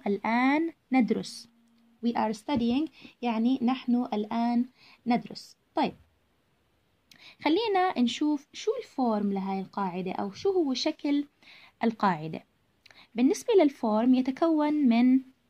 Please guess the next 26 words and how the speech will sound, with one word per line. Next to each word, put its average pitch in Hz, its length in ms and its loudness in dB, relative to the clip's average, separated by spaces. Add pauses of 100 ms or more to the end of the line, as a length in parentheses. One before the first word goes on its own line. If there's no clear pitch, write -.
(160)
subject. - 640 -2 (580)
Subject 208 440 -2
يعني 180 320 -2 (400)
فاعل. 214 440 6 (1500)
بعدين 226 440 6 (480)
عنا 202 360 4 (280)
am 277 340 4 (280)
أو 214 160 0
is 196 200 -2 (300)
أو 208 140 -2
are، 214 380 0 (380)
راح 196 140 -8
نحط 233 260 -6
بعد 196 200 -2
الفاعل 190 420 -2
يا 190 220 -2
am 180 180 -6
يا 190 100 -8
is 170 240 -12
يا 185 80 -8
are، 262 300 -2 (420)
plus 415 160 2
verb 220 380 -2
I 180 280 -6
N 190 200 0
G، 285 240 0